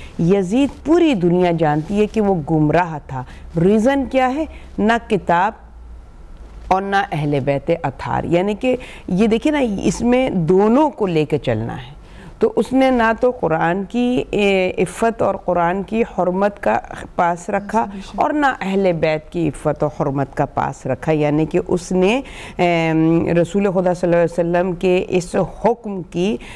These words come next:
Speaker 1: नाफरमानी की, जिसकी वजह से वो इतनी जलालत और इतना हैवानियत पर उतर आया। क्योंकि अगर वो इन, अ, रसूल की इस हदीस पर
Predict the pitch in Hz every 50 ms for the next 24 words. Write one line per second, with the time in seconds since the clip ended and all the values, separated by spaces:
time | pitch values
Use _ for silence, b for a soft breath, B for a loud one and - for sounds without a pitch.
0 | B B B 170 175 160 165 - 165 156 143 139 139 147 175 214 214 - - 254
1 | 285 349 B B B B B B 139 131 175 185 - - - 294 294 285 240 196
2 | 165 160 160 147 143 - - - 175 185 220 - B B B B B B - 156
3 | 175 196 208 - 185 165 175 - 180 185 190 185 170 151 147 156 139 135 139 139
4 | 143 147 175 240 - - - - - B B B B B 247 233 - - - -
5 | - 226 - - 254 233 254 254 254 254 254 262 262 247 - - - - - 185
6 | 175 165 151 160 160 165 165 185 202 226 226 220 - - 196 196 180 - - 156
7 | - 156 131 120 113 107 104 104 117 - - B B B B B - 254 233 294
8 | 294 - - - 208 208 208 262 269 262 233 233 240 240 240 233 - - - -
9 | 185 214 226 - - - - - - - - - - 185 185 180 175 180 175 170
10 | 185 170 175 - 220 220 208 - 226 220 - - 175 156 147 139 190 214 226 175
11 | - - - 175 -